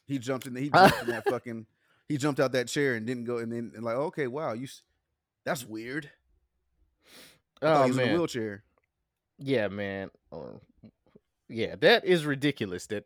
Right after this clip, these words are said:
Speaker 2: that, that. <laughs> I, I remember watching it, and I was like, "This is a camera trick or somebody photoshopped it." Until I watched
Speaker 1: No,
Speaker 2: it,
Speaker 1: you
Speaker 2: like,
Speaker 1: saw,
Speaker 2: three
Speaker 1: you saw s-, 'cause I watched it, like, three times, and then I watched Sway stand all the way up.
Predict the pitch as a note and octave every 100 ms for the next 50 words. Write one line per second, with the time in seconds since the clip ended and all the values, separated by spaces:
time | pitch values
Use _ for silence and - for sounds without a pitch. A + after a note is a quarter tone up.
0 | - G#2+ G#2+ A#2+ A#2+ - - - - -
1 | - G#4+ - - - - - - B3 -
2 | B3 D4 F4+ D4 B3 C4+ C4 G#3+ G3+ G3
3 | G3+ F3+ F#3 F#3 A3+ E3 - F#3 F3 D#3
4 | E3 D3 C3 D3 C3 B2+ C#3+ C3 A#2+ A#2
5 | F#2+ - - - _ _ A2 F#3+ F3+ F3
6 | G3 A#3+ A#3+ A#3 G4+ G3+ C4 C4+ G#3+ A#3
7 | G3 - - _ - G#3+ A#3+ B3+ B3+ A3+
8 | G#3 - A3 G#3+ A3+ G#3+ F3 B2+ D#3+ F#3+
9 | F#3+ F#3 G3+ - - D3+ A3+ E3+ - F#3+
10 | F#3 D#3 E3+ A#3+ G3 D3 A#2 A2